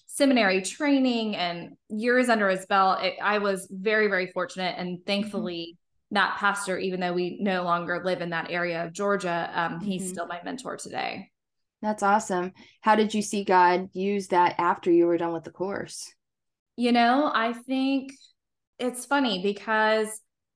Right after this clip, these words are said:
Speaker 1: before my big unexpected moment that we'll get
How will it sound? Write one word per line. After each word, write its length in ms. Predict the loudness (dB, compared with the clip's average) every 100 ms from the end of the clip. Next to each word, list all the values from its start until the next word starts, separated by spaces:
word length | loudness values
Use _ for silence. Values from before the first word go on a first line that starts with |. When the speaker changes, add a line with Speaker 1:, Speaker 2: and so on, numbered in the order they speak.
| -2
Speaker 1:
before 680 | -2 0 2 4 6 4 4
my 260 | 2 2
big 240 | 0 -2 0
unexpected 720 | -2 -2 -2 -2 -2 -4 -4
moment 600 | -2 -2 -2 -4 -4 0
that 260 | 2 2 0
we'll 140 | -2
get 280 | -2 -2